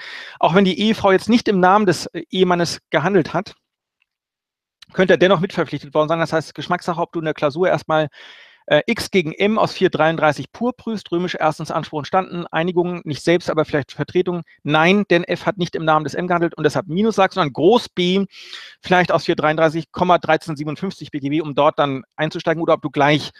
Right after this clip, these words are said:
auf vier dreiunddreißig, dreizehn siebenundfünfzig B G B gehst und nicht erstmal die Stellvertretung glatt durchkasperst. Das heißt also, so oder so würdest du dann, ähm, die Voraussetzung des dreizehn siebenundfünfzig dann prüfen müssen und die ergeben sich auch ohne weiteres aus dem Gesetz. Wir brauchen eine wirksame Ehe.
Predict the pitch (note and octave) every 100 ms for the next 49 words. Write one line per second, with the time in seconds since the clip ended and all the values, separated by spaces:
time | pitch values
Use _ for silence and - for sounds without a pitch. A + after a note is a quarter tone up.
0 | _ C3+ - D3+ - C3 B2+ B2+ C3 C#3
1 | C3 C3 B2+ B2+ - C3+ - B2+ B2+ C3
2 | C3 D3 D#3 D3 C#3+ B2+ C#3 C3+ - C3
3 | C3+ - C3 C3 C3 - - C#3+ - A#2
4 | - D3+ E3+ _ _ - - - - -
5 | D3 E3 F3 - E3 E3+ E3+ - D3 G3
6 | F#3 D#3+ F#3+ G#3+ F#3+ F#3 - F3 E3+ E3+
7 | F3 - D#3 D3+ D3 - D3 - C3+ D#3
8 | F3 F3 E3 C#3+ D3+ C#3+ D3 C#3+ E3 -
9 | D#3 - D3 C#3+ C3+ A#2+ _ - G#3 F3
10 | C3+ B2+ G3 G#3+ - - D#3+ C#3+ D#3+ F3+
11 | E3 E3 D3 E3 F3+ D3 D3 D3+ D#3 -
12 | C#3+ B2 _ B2+ D#3 F#3+ D#3+ C#3+ C#3 C#3
13 | C#3 - _ _ - - D3+ D#3 D#3 C3+
14 | D3+ F3+ A3+